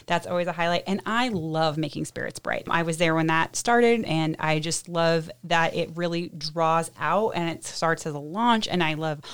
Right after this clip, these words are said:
all the different components. And Saturday, the December second, is, is also going to be the, the Monmouth Montessori ribbon cutting that day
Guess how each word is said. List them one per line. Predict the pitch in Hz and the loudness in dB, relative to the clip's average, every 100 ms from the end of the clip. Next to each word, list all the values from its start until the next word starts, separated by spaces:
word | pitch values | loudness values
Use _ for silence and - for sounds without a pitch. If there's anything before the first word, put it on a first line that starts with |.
| - - | -10 2
all | 202 | 4
the | 214 | 4
different | 175 190 190 156 | 0 -2 -4 -6
components. | - 165 175 175 190 - - - - - | -8 -8 -4 -2 -2 -6 -12 -18 -16 -2
And | 202 185 175 | 2 2 2
Saturday, | 214 220 208 180 170 | 0 2 4 4 2
the | 165 165 160 | 2 0 0
December | 170 190 170 | -2 0 0
second, | 165 - 330 185 175 | 2 0 2 2 2
is, | 175 - | 0 0
is | 185 | 4
also | 190 180 | 4 6
going | 190 190 | 4 4
to | |
be | 175 175 | 2 0
the, | 165 160 160 | 2 2 2
the | 175 | 4
Monmouth | 180 180 170 | 6 4 4
Montessori | 175 160 170 165 | 2 4 2 4
ribbon | 170 269 233 | 6 8 8
cutting | 190 151 - - | 6 0 -2 -4
that | - 165 | 0 0
day | - | 2